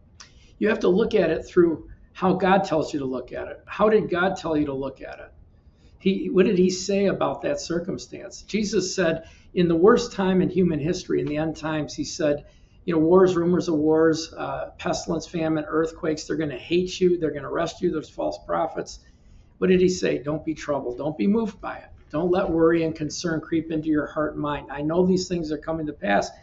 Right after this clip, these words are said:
and I've provided for you a way out." Amen. So we, we have to learn how to look at the circumstances. We don't deny them. We just look at them through the lens of the authority and power we have.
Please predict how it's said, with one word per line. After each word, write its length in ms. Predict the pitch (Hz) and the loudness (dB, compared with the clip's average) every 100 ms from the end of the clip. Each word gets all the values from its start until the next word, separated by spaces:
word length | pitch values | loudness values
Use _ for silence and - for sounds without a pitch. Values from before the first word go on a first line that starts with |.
| - - - - | -20 -20 -20 -8
and 140 | 160 | -2
I've 160 | 160 151 | -2 -2
provided 580 | 165 - 165 190 175 - | -6 0 2 4 2 0
for 140 | - | -4
you 240 | 135 135 | -4 -4
a 40 | 135 | -6
way 300 | 123 131 123 | -6 -8 -8
out." 340 | 123 127 - - | -8 -10 -12 -18
Amen. 380 | 131 135 147 156 - - - - | -14 -8 -6 -6 -10 -20 -20 -10
So 160 | - 180 | 2 6
we, 260 | 208 220 | 6 4
we 80 | 180 214 | 0 0
have 120 | 240 | 0
to 80 | 185 | 0
learn 220 | 175 156 | 2 0
how 160 | 160 | -2
to 120 | 151 139 | -4 -2
look 300 | 147 151 - | 2 0 0
at 100 | - | -10
the 100 | 139 | -10
circumstances. 960 | - 139 - - - - - - - | -8 -8 -8 -16 -16 -20 -20 -20 -8
We 100 | 165 | 2
don't 220 | 185 214 196 | 4 4 4
deny 340 | 214 185 160 | 4 6 4
them. 280 | 147 147 139 | 2 0 0
We 100 | 156 | 0
just 240 | 160 151 | 0 0
look 200 | 175 180 | 2 2
at 160 | 185 - | 2 0
them 200 | 156 143 | -2 -4
through 240 | - 160 | 0 0
the 80 | 143 | 0
lens 340 | 143 156 160 | -2 -2 -2
of 140 | 147 135 | -2 -4
the 80 | 135 | -6
authority 560 | - - 160 151 143 | -6 2 4 4 2
and 120 | 123 | -6
power 360 | - 147 131 127 | -6 -2 -2 0
we 280 | 127 123 - | -2 -4 -8
have. 140 | 131 | -18